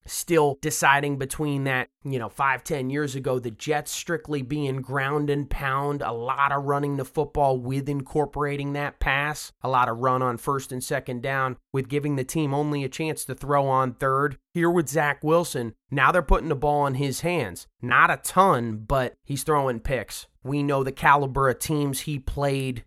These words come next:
in college weren't all that great. Him going to B Y U, West Coast football is different than Southeast football. We know that. Uh, no knock at Uncle Ricky out there. West Coast football is still nice, but,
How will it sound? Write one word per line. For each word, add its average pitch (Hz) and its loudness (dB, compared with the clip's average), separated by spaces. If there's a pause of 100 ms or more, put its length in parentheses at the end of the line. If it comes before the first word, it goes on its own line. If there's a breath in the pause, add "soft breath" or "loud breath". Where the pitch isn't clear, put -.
in 139 0
college 143 2
weren't 143 2
all 143 2
that 143 2
great. 143 -2
Him 143 0
going 139 0
to 135 2
B 143 0
Y 139 4
U, 143 0
West 131 -2
Coast 147 -2
football 147 2
is 131 -4
different 160 0
than 143 2
Southeast 151 2
football. 147 4
We 147 2
know 147 4
that. 147 2 (100)
Uh, 127 -2
no 127 0
knock 143 0
at 139 0
Uncle 143 0
Ricky 139 -2
out 135 2
there. 139 2
West 135 0
Coast 143 0
football 147 0
is 135 -6
still 147 0
nice, 143 4
but, 127 -4